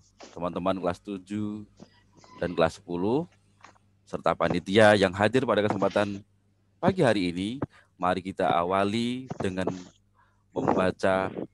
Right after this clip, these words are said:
basmalah. Bismillahirrahmanirrahim.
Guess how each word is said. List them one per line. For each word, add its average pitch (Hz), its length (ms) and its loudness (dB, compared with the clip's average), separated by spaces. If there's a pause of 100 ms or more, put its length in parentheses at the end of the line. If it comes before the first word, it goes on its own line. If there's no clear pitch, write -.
(420)
basmalah. 82 640 0 (560)
Bismillahirrahmanirrahim. 82 2750 -2